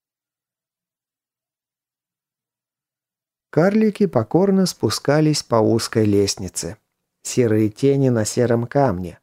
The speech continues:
Уродцы из вечной тьмы.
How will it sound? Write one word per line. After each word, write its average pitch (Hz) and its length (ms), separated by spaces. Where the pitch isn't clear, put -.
Уродцы 185 600
из 131 280
вечной 110 520
тьмы. 98 440